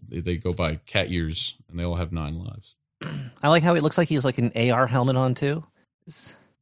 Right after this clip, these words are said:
Speaker 1: Yeah, he
Speaker 2: That's,
Speaker 1: looks like
Speaker 2: uh,
Speaker 1: a, he looks like a trash can man with a gladiator vest.
Speaker 2: <laughs>
Speaker 1: He's, he looks like he's about as well protected from, uh, f-, or well prepared for the battlefield as Sam Hyde in that ted Talk.
Speaker 2: Oh, jeez. Yeah,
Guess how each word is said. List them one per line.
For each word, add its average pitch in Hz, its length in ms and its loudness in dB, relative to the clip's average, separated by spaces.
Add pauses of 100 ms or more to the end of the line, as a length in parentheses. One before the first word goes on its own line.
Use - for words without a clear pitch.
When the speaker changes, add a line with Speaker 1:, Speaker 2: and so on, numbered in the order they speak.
(140)
Speaker 1:
Yeah, 90 340 0
he 120 140 2
Speaker 2:
That's, 135 80 6
Speaker 1:
looks 156 140 4
like 120 180 6
Speaker 2:
uh, 107 40 6
Speaker 1:
a, 101 140 2
he 101 100 0
looks 120 200 2
like 113 100 2
a 90 60 0
trash 104 400 2
can 92 200 -2
man 90 300 2
with 87 100 0
a 85 40 -2
gladiator 90 480 2
vest. 87 440 -4 (340)
Speaker 2:
<laughs> - 340 -12
Speaker 1:
He's, 135 200 2 (640)
he 143 80 0
looks 160 260 4
like 143 240 0
he's 120 240 4
about 110 320 2
as 95 100 0
well 110 120 4
protected 98 500 0
from, 92 420 -2
uh, 90 180 0
f-, 85 200 -6
or 92 200 -2 (180)
well 113 180 4
prepared 107 320 2
for 104 80 -2
the 90 60 -2
battlefield 95 460 0
as 85 100 0
Sam 95 300 2
Hyde 90 260 0
in 85 80 0
that 82 180 -4
ted 82 220 -8
Talk. - 240 -12 (580)
Speaker 2:
Oh, - 120 -10
jeez. 110 540 -14
Yeah, 160 120 0